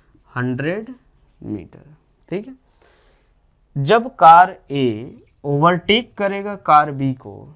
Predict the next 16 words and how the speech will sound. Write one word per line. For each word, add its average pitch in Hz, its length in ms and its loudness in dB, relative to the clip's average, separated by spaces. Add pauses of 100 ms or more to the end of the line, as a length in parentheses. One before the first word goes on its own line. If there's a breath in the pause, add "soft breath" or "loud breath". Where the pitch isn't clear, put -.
(120)
तो 120 60 -10
दोनों 131 260 -4
एक 143 180 -6
ही 165 60 -2
जगह 170 200 -4
होंगे। 175 280 -10 (600)
Obviously 139 420 -2
ये 156 200 4
ऐसे 151 300 2
चलना 156 360 -4
शुरू 160 260 -6
करेगा, 160 300 0
ऐसे, 156 280 0
ऐसे, 160 240 -4
ऐसे, 160 200 -8
ऐसे - 260 -14